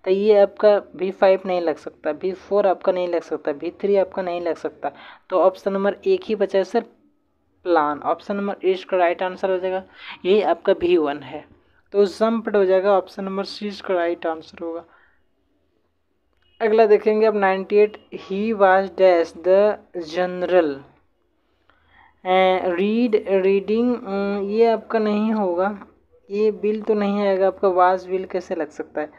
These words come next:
was के साथ वी वन भी नहीं लगेगा, हेड भी नहीं लगेगा, तो option number इसका right answer बी हो जाएगा, reading। Next अगला नाइंटी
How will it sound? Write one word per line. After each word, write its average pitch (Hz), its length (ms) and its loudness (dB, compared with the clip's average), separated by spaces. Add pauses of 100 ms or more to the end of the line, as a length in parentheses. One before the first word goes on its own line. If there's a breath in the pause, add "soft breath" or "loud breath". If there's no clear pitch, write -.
(380 loud breath)
was 185 260 4
के 196 100 -4
साथ 190 200 2
वी 170 220 -2
वन 196 200 0
भी 190 160 -4
नहीं 190 160 -6
लगेगा, 185 420 0
हेड 190 380 2
भी 185 120 0
नहीं 175 180 -2
लगेगा, 156 280 2
तो 151 120 0
option 160 280 -2
number 190 240 -6
इसका 180 280 -6
right 180 320 -2
answer 190 240 -4
बी 170 420 -6
हो 180 180 2
जाएगा, 156 520 -2
reading। 165 540 0 (680 loud breath)
Next 185 360 -4
अगला 185 280 0
नाइंटी 185 720 -4